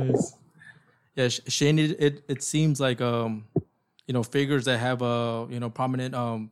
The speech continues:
you know, fathers as athletes are always gonna be, you know, you know, there to be criticized. How do you deal with that criticism from, from, from people, from fans, from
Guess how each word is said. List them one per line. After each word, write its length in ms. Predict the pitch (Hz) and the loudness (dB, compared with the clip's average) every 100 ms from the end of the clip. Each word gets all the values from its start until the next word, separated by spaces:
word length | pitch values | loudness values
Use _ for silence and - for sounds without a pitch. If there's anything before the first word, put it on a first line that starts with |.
| _ | _
you 120 | 131 | -10
know, 380 | 120 113 110 107 _ _ _ | -6 -6 -6 -10 _ _ _
fathers 300 | - 135 131 123 | -4 0 0 0
as 120 | 123 | 0
athletes 340 | 123 135 120 | -2 -4 -6
are 160 | 117 123 | -6 -4
always 280 | 135 143 135 | 0 0 0
gonna 260 | 131 127 | 0 -2
be, 560 | 117 127 131 131 123 120 | -2 -2 0 0 -2 -6
you 140 | 131 123 | -8 -6
know, 480 | 123 120 117 113 110 _ _ _ _ _ - - | -4 -4 -4 -6 -14 _ _ _ _ _ -20 -8
you 120 | 120 | -4
know, 320 | 120 113 113 - _ _ - | -2 -4 -6 -14 _ _ -2
there 200 | 131 131 | 0 2
to 60 | |
be 160 | 131 127 | 2 0
criticized. 580 | - 139 120 120 120 113 | 0 0 0 0 -2 -2
How 100 | 131 | 0
do 80 | |
you 120 | 139 135 | 0 2
deal 140 | 135 | -2
with 120 | 127 | -2
that 120 | 123 - | -6 -4
criticism 600 | 135 123 127 123 120 113 | -2 0 -2 -4 -4 -6
from, 360 | - 120 117 | -8 -8 -8
from, 320 | - 117 110 | -10 -8 -8
from 200 | 107 113 | -8 -12
people, 380 | 110 131 123 117 | -8 -8 -6 -8
from 340 | 110 117 110 104 | -8 -8 -8 -8
fans, 500 | 131 127 123 120 113 | -8 -6 -6 -6 -8
from 440 | 123 113 110 110 | -6 -4 -4 -8